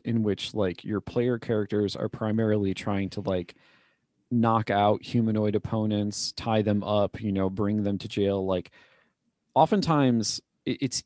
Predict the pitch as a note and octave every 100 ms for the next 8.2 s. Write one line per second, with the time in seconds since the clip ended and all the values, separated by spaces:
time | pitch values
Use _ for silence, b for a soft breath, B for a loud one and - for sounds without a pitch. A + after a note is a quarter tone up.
0 | - D#3 F#3 E3 D3 B2+ - B2+ A2+ G#2
1 | B2 A2 G2+ G#2 A2 G#2 G2+ - - -
2 | B2 G#2+ G#2 G#2+ G2+ F#2+ F#2 F2 - _
3 | _ - A2 G#2+ G#2 G#2 G2 F#2 A2 -
4 | G2 F#2 F#2+ F#2+ A2 F#2+ E2 F2+ E2 E2
5 | - - - E2 D#2+ - - - b b
6 | b G#2+ G2 A2+ G#2 A#2+ G#2 G2+ - _
7 | _ - A#2+ A2 G#2 G2 A2 G#2+ A#2 A#2+
8 | A2+ -